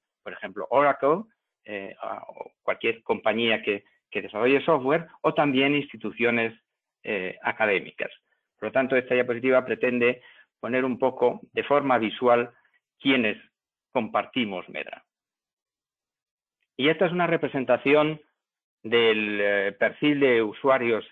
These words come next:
de, de Medra, eh, atendiendo a, eh, el tipo de organizaciones, eh, que suscriben. Veis que la,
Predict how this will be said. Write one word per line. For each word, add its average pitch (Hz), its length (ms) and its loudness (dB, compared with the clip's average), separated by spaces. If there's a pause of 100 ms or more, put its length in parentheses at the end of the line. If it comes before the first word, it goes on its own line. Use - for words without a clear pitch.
de, 98 340 -4
de 117 220 -6
Medra, 147 580 0
eh, 110 480 -6
atendiendo 139 880 2
a, 135 440 2
eh, 107 540 -4
el 107 200 -6
tipo 165 320 -2
de 123 100 2
organizaciones, 113 760 -2 (360)
eh, - 560 -8
que - 100 -6
suscriben. 98 600 -8 (580)
Veis 110 240 0
que 120 100 2
la, 101 480 2